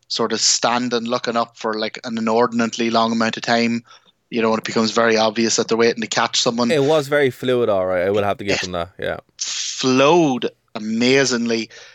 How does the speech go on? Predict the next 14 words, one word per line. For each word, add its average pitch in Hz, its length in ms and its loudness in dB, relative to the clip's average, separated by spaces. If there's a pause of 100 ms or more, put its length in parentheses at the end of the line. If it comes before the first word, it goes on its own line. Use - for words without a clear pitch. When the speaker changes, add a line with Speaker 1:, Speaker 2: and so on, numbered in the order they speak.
(260)
Speaker 1:
Um, 113 340 0 (180)
the 113 80 -2
high 131 180 2
spots 127 400 0
were 113 120 -4
as 110 320 -6
high 123 460 -2
as 110 160 -8
you 110 80 -4
ever, 120 200 0
I 113 100 -2
mean, 123 220 -2
it 120 80 -2
was, 120 300 -2